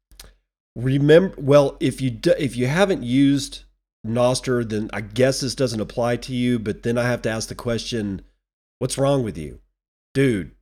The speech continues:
Nostr, dude, get your private and public key pair. Get, get Alby as the, uh, browser extension. Will you, will generate you your private public key pair.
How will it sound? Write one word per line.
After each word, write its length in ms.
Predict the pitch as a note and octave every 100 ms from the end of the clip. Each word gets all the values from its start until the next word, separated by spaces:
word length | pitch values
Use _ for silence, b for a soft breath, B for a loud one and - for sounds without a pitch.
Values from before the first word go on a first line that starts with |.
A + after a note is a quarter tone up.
| A#2+
Nostr, 680 | A#2+ B2+ C#3 - E2+ B1+ _ _
dude, 400 | C3 C3+ G#2+ A2+
get 360 | A2 D3 E3 E3+
your 140 | E3+
private 460 | C#3+ C3 B2+ B2 C3
and 120 | A2
public 360 | A#2+ A2+ B2
key 180 | - A2
pair. 400 | G#2 F#2+ F#2 F#2+
Get, 480 | F#2+ A#2+ C#3 D3 - _ B B -
get 300 | A#2+ D3+ E3 -
Alby 680 | B2+ B2+ C3 C3+ C3+ C3+ -
as 280 | A#2+ A2 F#2
the, 240 | A2 G2+
uh, 240 | F#2 F2 E2
browser 560 | F#2 - A#2+ C3+ C#3
extension. 720 | C3+ - D3 C#3+ D3+ C#3+ C#3 - _
Will 160 | A2 A2+
you, 220 | G2+ B2
will 480 | C3 G#2 B2 C3+ D3
generate 500 | C3 A2+ B2+ C3 C3+
you 140 | C3 B2+
your 400 | C3 A#2 A#2+ - _
private 480 | - A2 B2 B2+ -
public 340 | B2+ B2 B2+
key 200 | - C3+
pair. 440 | A#2+ A2+ A2+ C3+